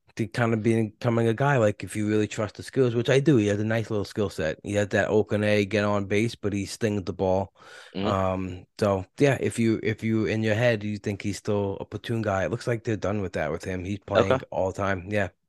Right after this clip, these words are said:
Speaker 2: Cool. Um,
Speaker 1: Mm-hmm.
Speaker 2: San Francisco has three games at the tr-, uh, Toronto and three games at the Mets, and all should be versus right-handed pitching.
Speaker 1: Mm-hmm, mm-hmm.
Speaker 2: But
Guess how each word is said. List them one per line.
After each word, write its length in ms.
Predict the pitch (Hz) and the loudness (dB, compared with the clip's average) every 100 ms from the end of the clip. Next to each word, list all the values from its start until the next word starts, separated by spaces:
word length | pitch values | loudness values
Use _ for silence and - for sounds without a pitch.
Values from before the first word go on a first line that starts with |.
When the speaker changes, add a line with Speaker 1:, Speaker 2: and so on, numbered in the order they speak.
| _ _ - | _ _ -4
Speaker 2:
Cool. 260 | 147 107 _ _ - | -2 -4 _ _ 2
Um, 580 | 90 92 92 92 92 92 | 6 8 8 6 4 -2
Speaker 1:
Mm-hmm. 140 | 135 - - - | -10 -12 -16 0
Speaker 2:
San 160 | 135 | 4
Francisco 600 | 120 - 127 - 127 120 117 | 4 4 2 6 8 10 8
has 340 | 113 101 - - | 6 4 2 -4
three 220 | 110 110 | -2 -2
games 300 | 104 110 107 | 0 0 2
at 120 | 104 - | 2 2
the 80 | |
tr-, 220 | 101 - - | -4 -8 0
uh, 260 | 95 92 90 | 4 6 4
Toronto 540 | - 107 98 95 98 | 2 4 4 4 4
and 120 | 92 - | 2 -2
three 200 | 95 92 | -4 -2
games 300 | 92 90 85 | 0 0 4
at 220 | 87 85 - | 4 4 0
the 80 | 85 | -4
Mets, 360 | 87 82 - | 0 0 0
and 140 | 87 85 | -4 -2
all 340 | - 82 80 78 | 4 6 6 4
should 260 | - 82 | 0 -6
be 140 | - 78 | -4 -2
versus 280 | 78 76 78 | 0 0 2
right-handed 460 | 80 67 73 73 | 0 0 -4 -4
pitching. 460 | - 78 - 82 82 | -2 -2 0 -2 -2
Speaker 1:
Mm-hmm, 340 | 95 92 104 107 - 98 | -8 -6 -6 -6 -8 -14
mm-hmm. 280 | 90 101 113 - _ _ _ | -12 -10 -10 -14 _ _ _
Speaker 2:
But 220 | - 113 | 4 4